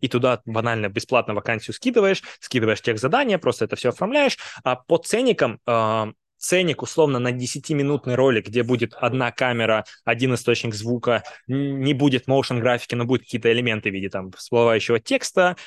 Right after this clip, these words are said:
а, каких-то, может быть, фоточек, каких-то би-роллов, то есть, э, какое-то дополнительное, там, фото либо видео поверх, э, A-ролла, где ты говоришь, э, говорящая голова, а, то это будет, ну, в районе нескольких тысяч рублей, то есть один ролик. А,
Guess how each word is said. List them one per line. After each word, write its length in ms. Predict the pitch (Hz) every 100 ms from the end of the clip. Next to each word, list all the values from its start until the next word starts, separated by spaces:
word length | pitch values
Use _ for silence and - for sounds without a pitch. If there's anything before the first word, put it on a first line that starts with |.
| - -
а, 220 | 120 110
каких-то, 460 | 113 - 127 - 107
может 180 | 104 107
быть, 120 | 107
фоточек, 460 | 233 202 - 170
каких-то 380 | 135 117 - 113
би-роллов, 680 | 110 120 113 170 208 190 - _
то 100 | 120
есть, 220 | 110 -
э, 320 | 110 107 113 -
какое-то 260 | 110 113 104
дополнительное, 500 | - 120 107 107 98
там, 100 | 98
фото 260 | 113 110
либо 180 | 104 101
видео 400 | 101 104 110 107 - _
поверх, 480 | 123 110 113 101 - -
э, 60 | 113 104 -
A-ролла, 480 | 120 113 113 104 -
где 160 | 110 107
ты 100 | 104
говоришь, 460 | 104 101 104 101 - - -
э, 220 | 110 101 101
говорящая 380 | 107 104 -
голова, 360 | 104 104 101 - _
а, 300 | 120 107 110 -
то 200 | 160 202
это 200 | 170 147
будет, 340 | 127 147 -
ну, 220 | 127 120 120
в 60 |
районе 360 | 107 120 139 123
нескольких 440 | 120 120 110 107
тысяч 280 | - 110 101
рублей, 360 | 107 95 87 85
то 80 | 104
есть 160 | 98 107
один 220 | 101 107
ролик. 340 | 123 180 147 - - -
А, 280 | 117 120